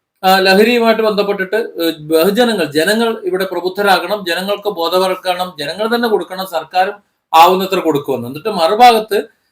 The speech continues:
ആ, സി പി എമ്മിന്റെ പ്രതിനിധികളുടെ ബന്ധുക്കളോ അല്ലെങ്കിൽ ആരെങ്കിലും ഒക്കെ ആണെന്നുണ്ടെങ്കിൽ അല്ലെങ്കിൽ എസ് എഫ് ഐയുടെ വിദ്യാർത്ഥികളോ മറ്റാരെങ്കിലും ഒക്കെ ആണെങ്കിൽ അവരെ രക്ഷിച്ചെടുക്കുകയും ചെയ്യും. അപ്പൊ എങ്ങനെയാണ് ഇത് രാഷ്ട്രീയ പ്രേരിതമല്ല, രാഷ്ട്രീയമല്ല എന്ന് പറയുന്നത്? അപ്പൊ ഈ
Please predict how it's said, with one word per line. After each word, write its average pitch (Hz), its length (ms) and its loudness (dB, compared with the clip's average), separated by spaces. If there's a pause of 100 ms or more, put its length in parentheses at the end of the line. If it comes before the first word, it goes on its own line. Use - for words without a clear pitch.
(160)
ആ, 151 80 2
സി 175 280 0
പി 226 60 4
എമ്മിന്റെ 220 220 2
പ്രതിനിധികളുടെ 208 800 0
ബന്ധുക്കളോ 190 520 0
അല്ലെങ്കിൽ 190 320 0
ആരെങ്കിലും 190 440 0
ഒക്കെ 202 160 -8
ആണെന്നുണ്ടെങ്കിൽ 180 580 -2
അല്ലെങ്കിൽ 175 280 -8
എസ് 180 140 -8
എഫ് 185 160 -8
ഐയുടെ 190 320 0 (280)
വിദ്യാർത്ഥികളോ 180 560 2
മറ്റാരെങ്കിലും 180 540 0
ഒക്കെ 180 160 -4
ആണെങ്കിൽ 175 320 0
അവരെ 233 220 -2
രക്ഷിച്ചെടുക്കുകയും 170 640 0
ചെയ്യും. 104 160 -14 (320)
അപ്പൊ - 180 2
എങ്ങനെയാണ് 233 580 4
ഇത് 202 160 2
രാഷ്ട്രീയ 180 360 2
പ്രേരിതമല്ല, 190 580 -2
രാഷ്ട്രീയമല്ല 165 640 0
എന്ന് 185 160 0
പറയുന്നത്? 180 400 -4 (500)
അപ്പൊ 196 180 -2
ഈ 277 200 2